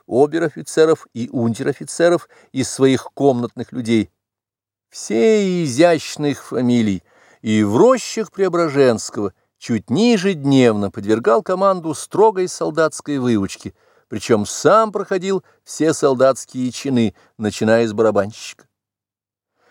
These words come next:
Чтобы приучить солдат к осаде и штурму крепостей, на реке Яузе построена была регулярным порядком потешная фортеция, городок Плесбург,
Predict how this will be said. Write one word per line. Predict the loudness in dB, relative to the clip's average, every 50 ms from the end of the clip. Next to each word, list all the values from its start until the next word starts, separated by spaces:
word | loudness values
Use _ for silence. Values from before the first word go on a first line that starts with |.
| _ _ _ _ _ _
Чтобы | -16 -10 -4 -2 -2 0
приучить | 0 0 2 0 0 0 0 0 -2 -2 -2
солдат | 0 2 2 2 4 4 4 4 4 2 0
к | -2 -2
осаде | -2 -2 0 2 2 2 2 0 -2
и | -4 -4 -4
штурму | -6 -8 -6 -4 -2 0 2 0 0
крепостей, | 0 -2 -4 -2 -2 -2 -4 -4 -6 -10 -10 -6 -4 -4 -4 -4 -8 _ _ _ _ _ _ _ _ _ -6
на | 0 2 2 2
реке | 0 -2 -6 -6 -4 -4 0
Яузе | 2 4 4 4 4 2 0 -2 0 -2 -2 -2
построена | 0 -2 -4 -4 -4 -4 -2 2 2 4 4 2 2 2
была | 2 4 4 4 2 0 _ _ _ _ _ _ -4
регулярным | 0 0 0 2 2 4 4 6 6 4 4 2 -2 -4 -4 -4 -4 -4
порядком | -2 0 2 4 4 4 2 0 -6 -10 -10 -10 -12 _ _ _ _ _ _
потешная | -6 -6 -2 -2 -2 -2 -2 0 2 2 2 2
фортеция, | 2 0 -2 -2 -2 -6 -6 -4 -2 -2 -4 -4 -8 -10 -8 -8 -8 -10 -12 _ _ _ _ _ _ _ _ _
городок | -2 0 0 2 4 4 2 2 _ _ _
Плесбург, | -2 0 2 4 4 2 2 -2 -6 -12 -10 -6 -6 -6 -6 -6 -6 -8 -10 -12